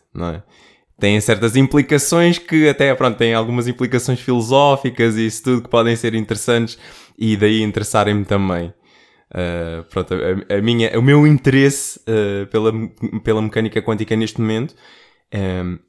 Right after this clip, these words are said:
é mais nesse sentido. Eu, por exemplo, quando estava no secundário, eu acho que ainda não disse isto aqui no, eu não falei sobre isto no, no podcast, mas eu quando estava no secundário também ponderei ir para física como tu, ir para engenharia física ou para física mesmo só como, como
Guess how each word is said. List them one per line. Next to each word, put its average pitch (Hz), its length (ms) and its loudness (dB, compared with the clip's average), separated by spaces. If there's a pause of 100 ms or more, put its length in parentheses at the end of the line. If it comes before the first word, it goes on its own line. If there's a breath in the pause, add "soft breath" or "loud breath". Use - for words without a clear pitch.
(100)
é 110 100 0
mais 110 260 2
nesse 113 220 -2
sentido. 135 380 -2
Eu, 104 80 -2
por 104 100 -12
exemplo, 104 200 -6
quando 101 140 -6
estava 104 240 -4
no 107 140 -2
secundário, 110 680 -2 (1040 soft breath)
eu 151 80 2
acho 180 120 2
que 165 60 0
ainda 143 120 2
não 139 160 2
disse 139 280 0
isto 135 180 -4
aqui 139 180 -4
no, 131 760 -4
eu 117 200 -4
não 120 120 -2
falei 120 180 -4
sobre 120 280 -4
isto - 320 -12 (100)
no, 98 400 -4
no 98 140 -6
podcast, 98 480 -8
mas 98 100 -4
eu 101 60 -4
quando 104 160 -2
estava 107 240 0
no 107 120 0
secundário 113 520 0
também 120 400 -2 (680 loud breath)
ponderei 135 760 6
ir 139 240 0
para 139 200 4
física 151 1080 0
como 170 180 4
tu, 165 340 0
ir 98 180 -2
para 101 220 -4
engenharia 107 420 -2
física 156 400 -2
ou 98 60 0
para 104 140 -4
física 117 540 0
mesmo 110 260 -4
só 110 180 -2
como, 107 420 -6
como 107 260 -4